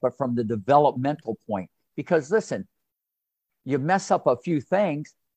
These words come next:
you could change history, you change career. So this didn't happen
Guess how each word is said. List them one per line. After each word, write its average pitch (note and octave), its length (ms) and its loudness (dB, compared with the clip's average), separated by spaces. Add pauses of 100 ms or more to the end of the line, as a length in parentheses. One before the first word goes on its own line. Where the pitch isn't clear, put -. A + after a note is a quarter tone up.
(180)
you D#3 120 -4
could D#3 160 -6
change D3 320 -4
history, B2 460 -4 (180)
you D3+ 120 -4
change D#3 420 -6
career. C#3+ 480 0 (440)
So C3 280 4
this F3+ 300 -2
didn't G#3 280 0
happen C#3+ 600 -2